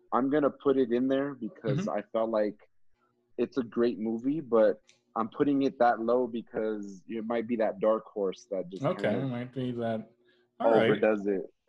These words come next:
Speaker 2: Like, I, like, I would, uh, I feel like it fits in with our hero's journey. Um,
Speaker 1: Mm-hmm.
Speaker 2: the,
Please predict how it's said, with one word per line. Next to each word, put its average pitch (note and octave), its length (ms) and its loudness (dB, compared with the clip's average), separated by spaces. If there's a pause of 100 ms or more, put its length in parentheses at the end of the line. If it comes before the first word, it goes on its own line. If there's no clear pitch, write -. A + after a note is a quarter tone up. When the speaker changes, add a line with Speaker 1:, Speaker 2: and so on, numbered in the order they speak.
(300)
Speaker 2:
Like, F3+ 240 0
I, F3+ 600 2
like, D3+ 160 0
I E3 180 -2
would, G3+ 320 2
uh, D#3 220 -2
I E3 100 0
feel G#3 180 -4
like G3+ 160 -4
it - 100 -12
fits - 540 -4 (120)
in A#2+ 520 0
with A2 280 -4
our A2+ 560 -4 (380)
hero's B2+ 480 0
journey. A2 680 -2
Um, G#2 680 -2
Speaker 1:
Mm-hmm. G2+ 400 -8 (720)
Speaker 2:
the, B2 600 0